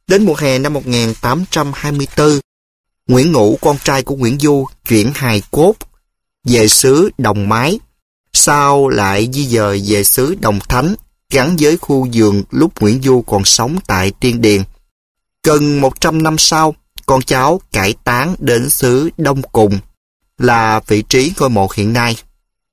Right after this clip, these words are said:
Tham quan vào dịp đầu xuân, du khách còn được thưởng thức những đêm thơ của Nguyễn Du tại nhà Tư Văn trong khu lưu niệm. Còn gì tuyệt hơn khi được ngồi trong một đêm trăng thanh gió mát,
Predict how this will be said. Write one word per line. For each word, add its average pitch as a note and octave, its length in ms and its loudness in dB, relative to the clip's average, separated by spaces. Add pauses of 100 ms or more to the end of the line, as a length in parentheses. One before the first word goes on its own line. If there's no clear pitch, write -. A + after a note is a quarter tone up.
(1500)
Tham F#3+ 160 2
quan F3+ 300 2
vào C3 160 0
dịp A#2+ 200 -2
đầu A#2 180 0
xuân, D#3+ 340 2 (100)
du C#3+ 100 0
khách F#3 260 -2
còn A2 280 0
được G#2 240 0
thưởng G#2+ 200 0
thức G3+ 260 0 (400)
những A#2+ 560 2
đêm D3 220 2
thơ D3+ 360 0
của C#3 100 -4
Nguyễn B2+ 320 0
Du D3 360 2
tại G#2 320 0
nhà A2 440 0 (180)
Tư D3+ 200 2 (120)
Văn C#3+ 260 -2 (160)
trong A#2+ 340 0
khu B2+ 240 0
lưu A#2+ 160 0
niệm. G#2 320 2 (520)
Còn E3 220 0
gì D3 300 0
tuyệt B2 260 0
hơn E3+ 520 0
khi C#3 360 -2
được G#2+ 280 -2
ngồi G2+ 300 0
trong A#2+ 220 -2
một F#2+ 160 -4
đêm B2 260 0
trăng C3 240 -2
thanh C3 200 -4
gió B2+ 160 0
mát, D#3 260 0